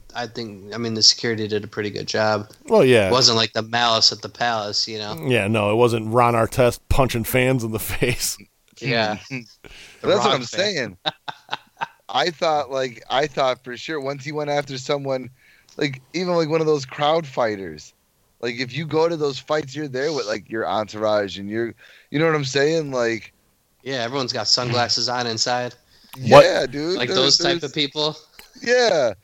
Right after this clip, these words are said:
Speaker 3: You know they're rolling, like, twenty deep there.
Speaker 2: When
Speaker 3: You
Speaker 2: Tupac
Speaker 3: just
Speaker 2: got shot, where was he leaving?
Speaker 1: Casino.
Speaker 2: The
Speaker 3: Yeah.
Speaker 2: Mike Tyson fight.
Speaker 1: Yeah.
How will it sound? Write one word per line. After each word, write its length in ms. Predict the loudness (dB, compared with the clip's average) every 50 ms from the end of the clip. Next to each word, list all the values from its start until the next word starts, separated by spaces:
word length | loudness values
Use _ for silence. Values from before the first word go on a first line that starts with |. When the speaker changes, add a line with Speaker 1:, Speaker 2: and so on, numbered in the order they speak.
| -18 -18 _ _ -6
Speaker 3:
You 140 | -4 -2 0
know 180 | 2 2 2
they're 160 | 2 2 0 0
rolling, 340 | 2 0 2 2 0 0
like, 200 | -2 -2 -4 -4
twenty 340 | -6 -6 -6 -6 -6 -6 -10 -10
deep 380 | -10 -10 -10 -10 -10 -12 -8
there. 320 | -6 -4 -4 -4 -6 -6 -8 _ _ _ _ -16 -8
Speaker 2:
When 240 | 0 4 4 6 6
Speaker 3:
You 40 | 6
Speaker 2:
Tupac 420 | 6 6 8 10 12 12 12 10
Speaker 3:
just 100 | 10 10
Speaker 2:
got 240 | 8 8 8 8 4
shot, 460 | 2 2 6 6 8 8 6 4 2
where 200 | 2 4 4 4
was 160 | 4 2 2
he 120 | 2 0 2
leaving? 400 | 2 2 2 2 0 -2 -4 -6 -10 -20 -20 _ _ _ _ _ _ _ _ _ _ _ _ _ _ _ _ _ _ _ _ _ _ _ _ _ _ _ _ _ _ _ _
Speaker 1:
Casino. 540 | -12 -10 -10 -10 -10 -12 -12 -12 -12 -14 -16 _ _ _ _ _ _ _ _ -8 -2
Speaker 2:
The 80 | 0 2
Speaker 3:
Yeah. 60 | 4
Speaker 2:
Mike 180 | 4 4 4 6
Tyson 400 | 6 6 6 6 6 4 0 0
fight. 340 | 0 0 0 0 0 -2 _ -14 -20 -20 -20 _ _ _ _ _ _ _ _ _ _ _ _ _ _
Speaker 1:
Yeah. 260 | -12 -10 -8 -8 -8